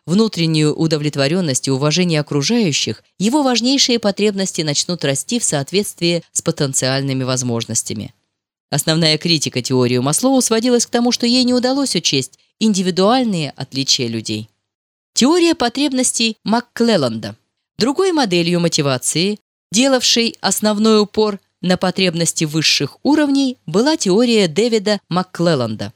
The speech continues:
Он считал, что людям присущи три потребности: власти,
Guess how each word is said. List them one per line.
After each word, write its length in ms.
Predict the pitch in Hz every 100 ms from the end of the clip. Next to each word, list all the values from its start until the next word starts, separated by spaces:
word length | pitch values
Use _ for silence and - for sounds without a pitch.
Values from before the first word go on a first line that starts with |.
| _ -
Он 140 | 311
считал, 400 | 349 320 - 269
что 200 | - -
людям 340 | 226 311 294 269
присущи 500 | 220 - 277 - 247
три 220 | - 220
потребности: 800 | - 117 117 110 110 - - 107 _ _
власти, 560 | 143 170 156 - -